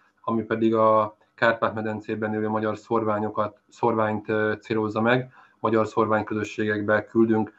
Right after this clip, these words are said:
Petőfi Sándor program, ö, ból ösztöndíjasokat, és a Körösi program pedig továbbra is a diaszporának szól.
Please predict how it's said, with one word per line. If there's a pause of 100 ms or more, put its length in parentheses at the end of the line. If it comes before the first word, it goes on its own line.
(140)
Petőfi
Sándor
program, (360)
ö,
ból
ösztöndíjasokat, (200)
és
a
Körösi
program
pedig
továbbra
is (180)
a
diaszporának (140)
szól.